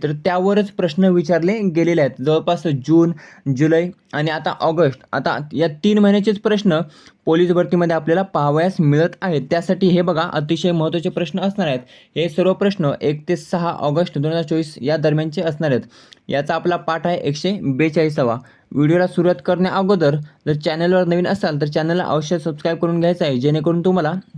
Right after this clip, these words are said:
पोलीस भरतीसाठी महत्त्वाचे प्रश्न पाहावयास मिळतील.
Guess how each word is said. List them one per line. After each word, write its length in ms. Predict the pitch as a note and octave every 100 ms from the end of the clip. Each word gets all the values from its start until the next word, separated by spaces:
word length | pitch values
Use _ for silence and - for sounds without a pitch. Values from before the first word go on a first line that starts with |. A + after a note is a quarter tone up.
| -
पोलीस 260 | D3+ E3 E3+
भरतीसाठी 520 | E3 F3+ F#3 F#3 E3+
महत्त्वाचे 440 | D3+ D3+ D#3 D#3
प्रश्न 340 | - D3 D3+ E3
पाहावयास 520 | - D3 C3+ F3 -
मिळतील. 500 | D#3 D3+ D#3 D3 A#2